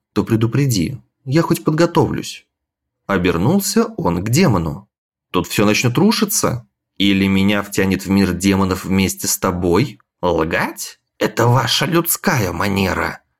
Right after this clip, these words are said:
возразил демон. "Магические существа на это не способны. Ну, по большей части. Я открою портал,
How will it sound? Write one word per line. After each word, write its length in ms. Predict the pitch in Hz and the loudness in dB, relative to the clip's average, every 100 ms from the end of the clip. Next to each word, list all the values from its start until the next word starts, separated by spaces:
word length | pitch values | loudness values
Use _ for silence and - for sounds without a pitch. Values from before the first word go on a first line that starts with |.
| _ | _
возразил 640 | - 98 92 95 95 147 165 | -4 0 2 2 2 2 2
демон. 540 | 139 113 85 82 - - - | 2 2 2 -4 -8 -12 -8
"Магические 880 | 80 87 87 - 82 - - 85 | -6 -4 -4 -4 -6 -8 -4 -4
существа 760 | 82 - - - - - 95 107 | -4 -4 -2 -2 -2 -2 0 0
на 100 | 98 | 0
это 340 | 101 98 - | -2 -2 -2
не 160 | 95 87 | -2 -2
способны. 1000 | - 117 - - 131 104 87 85 82 - _ _ _ | -2 -2 0 2 4 2 0 -4 -8 -12 _ _ _
Ну, 420 | 95 87 87 82 _ | -6 -4 -4 -6 _
по 140 | 95 98 | -4 0
большей 640 | 101 104 - - - 101 | 2 0 -2 -6 -8 -6
части. 720 | - 95 - - - - - _ _ - | -4 -2 -4 -8 -10 -12 -14 _ _ -12
Я 240 | - - | -4 -2
открою 420 | - - 101 104 104 | -4 -2 0 2 0
портал, 760 | - 98 - 92 - - - | -2 -4 -4 -4 -4 -6 -12